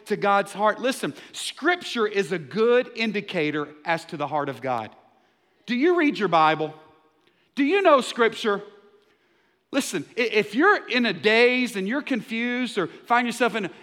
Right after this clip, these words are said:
in a pickle, eat your way out of, no, pray according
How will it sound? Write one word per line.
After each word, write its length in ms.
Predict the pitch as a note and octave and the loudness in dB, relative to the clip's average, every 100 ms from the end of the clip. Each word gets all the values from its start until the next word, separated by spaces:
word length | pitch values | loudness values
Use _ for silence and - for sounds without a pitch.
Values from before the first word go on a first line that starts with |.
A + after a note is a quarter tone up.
| - | -4
in 140 | G#3+ | -2
a 60 | D#3+ | -2
pickle, 520 | - C4 C4 C4 - - - _ _ _ _ _ _ _ _ _ _ _ _ _ _ _ - | 2 2 4 2 2 -14 -20 _ _ _ _ _ _ _ _ _ _ _ _ _ _ _ -6
eat 100 | B3 | -6
your 140 | A#3+ | -2
way 200 | B3 A#3 | 0 4
out 140 | A3 G3 | 4 4
of, 100 | F3 | 2
no, 240 | C4 E3 - - | 2 2 -2 -6
pray 580 | C#4+ D#4+ A#3 G3 A3 - - - _ _ - | 4 6 8 4 0 -10 -20 -20 _ _ -4
according 800 | G#3 G#3+ C4+ D#4 B3 G3 G#3+ | -4 -2 4 6 6 2 -2